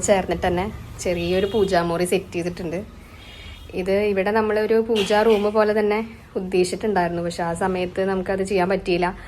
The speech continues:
അപ്പം നമ്മൾ അലുമിനിയം ഫാബ്രിക്കേഷൻ്റെ ആൾക്കാരോട് പറഞ്ഞിട്ട് ഇതുപോലെ ഒരു സംഭവം നമ്മൾ സെറ്റ് ചെയ്യായിരുന്നു കേട്ടോ.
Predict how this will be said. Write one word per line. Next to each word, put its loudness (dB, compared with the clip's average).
അപ്പം -2
നമ്മൾ 0
അലുമിനിയം 4
ഫാബ്രിക്കേഷൻ്റെ -2
ആൾക്കാരോട് -2
പറഞ്ഞിട്ട് -4
ഇതുപോലെ -4
ഒരു -10
സംഭവം -6
നമ്മൾ -6
സെറ്റ് -8
ചെയ്യായിരുന്നു -4
കേട്ടോ. -10